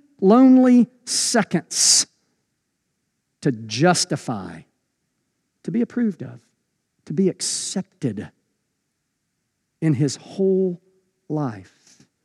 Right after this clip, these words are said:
Well, I don't know what your corridor is metaphorically. I don't know what your ten lonely seconds are, but here's what I know.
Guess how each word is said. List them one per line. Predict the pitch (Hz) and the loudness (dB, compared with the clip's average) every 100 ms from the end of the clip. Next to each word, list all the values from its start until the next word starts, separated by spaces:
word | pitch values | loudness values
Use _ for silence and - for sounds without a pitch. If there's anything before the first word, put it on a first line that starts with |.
| _ _ | _ _
Well, | 165 | 0
I | 196 | 2
don't | 208 | 4
know | 185 | 4
what | 170 175 | 4 4
your | 170 170 | 4 2
corridor | - 170 156 147 139 131 | 0 2 2 2 0 0
is | 147 131 117 - - _ _ _ _ | -2 -2 -2 -6 -12 _ _ _ _
metaphorically. | 139 131 - 127 120 107 104 113 | -2 -2 -6 -8 -8 -10 -14 0
I | 185 | 0
don't | 170 | 2
know | 180 | 2
what | 165 165 | 2 2
your | 160 175 | 2 2
ten | - 202 190 165 160 | 0 0 2 4 4
lonely | 170 160 139 | 4 4 0
seconds | - 170 - 131 - - | -2 -6 -6 -10 -12 -10
are, | 160 156 139 | -6 -4 -4
but | 123 131 | -6 0
here's | 196 180 | 0 0
what | 170 | -2
I | 135 | 0
know. | 131 131 107 104 | 0 0 -6 -10